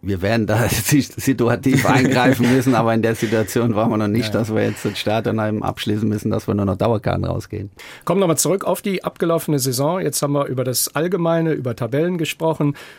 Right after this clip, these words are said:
Speaker 2: Dirk Schuster ist mit der kompletten Saison jetzt durch, hat zwar die Vorbereitung, äh, äh, auch noch machen können, ist mit der Relegation eingestiegen. Wie fällt das Fazit aus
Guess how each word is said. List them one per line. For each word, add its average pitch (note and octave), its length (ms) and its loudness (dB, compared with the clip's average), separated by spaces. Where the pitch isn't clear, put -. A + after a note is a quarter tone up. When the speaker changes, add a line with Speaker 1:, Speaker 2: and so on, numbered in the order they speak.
Speaker 2:
Dirk D3+ 180 2
Schuster C#3 520 0
ist - 480 -2
mit C3+ 220 -2
der C3+ 180 0
kompletten D3 500 0
Saison C#3+ 380 2
jetzt C3+ 340 0
durch, D#3+ 260 0
hat C3+ 140 -2
zwar - 180 0
die A#2 120 -2
Vorbereitung, D3+ 1400 -2
äh, - 60 -6
äh, B2 200 0
auch D3 240 -2
noch D#3+ 140 -4
machen E3 280 -4
können, D3+ 160 -2
ist C#3+ 120 -4
mit C#3 120 -2
der A#2 80 -4
Relegation A#2+ 500 -4
eingestiegen. D3 800 -6
Wie C#3+ 100 -2
fällt D3+ 280 -2
das C#3+ 140 0
Fazit D3 460 -2
aus C#3 460 0